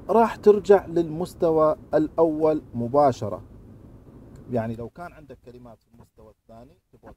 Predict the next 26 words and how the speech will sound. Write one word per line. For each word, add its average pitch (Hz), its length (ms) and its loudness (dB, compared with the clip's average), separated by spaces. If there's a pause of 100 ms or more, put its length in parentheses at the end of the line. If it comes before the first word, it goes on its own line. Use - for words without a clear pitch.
تراجعها 107 440 -20
الآن 120 360 -20 (140)
وطلع 160 340 -20
عندك 135 320 -20
كلمة 127 300 -20
أو 117 180 -20
كلمتين 117 480 -20
ما 131 160 -20
تعرف 117 280 -20
معانيهم، 113 360 -20 (200)
إذا 110 60 -20
ضغطت 117 260 -20 (100)
على 117 100 -20 (120)
ما 190 60 -20
أعرف 165 280 -20 (120)
المعنى 160 300 -20
راح 135 80 -20 (220)
تنتقل 135 220 -6
هذه 165 200 -12
الكلمات 156 480 -20
إلى 117 100 -20
المستوى 127 540 -10
الأول، 107 340 -20 (180)
أما 196 160 -20
بقية 175 460 -14
الكلمات 170 580 -14